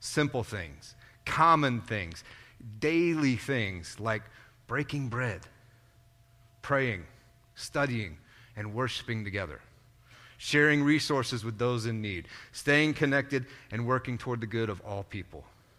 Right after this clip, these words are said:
But this also resonates for me personally, right here,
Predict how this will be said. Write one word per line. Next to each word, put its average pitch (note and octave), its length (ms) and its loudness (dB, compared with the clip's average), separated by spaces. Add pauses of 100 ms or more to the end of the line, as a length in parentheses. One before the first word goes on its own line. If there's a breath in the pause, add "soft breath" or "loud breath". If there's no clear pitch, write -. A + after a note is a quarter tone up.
(1900 soft breath)
But G#2+ 140 -14
this C3+ 180 -4
also D3+ 360 -2
resonates D3+ 480 2
for C#3 140 -4
me C3+ 140 0
personally, G2 720 -4
right A2 260 -4
here, B2+ 460 0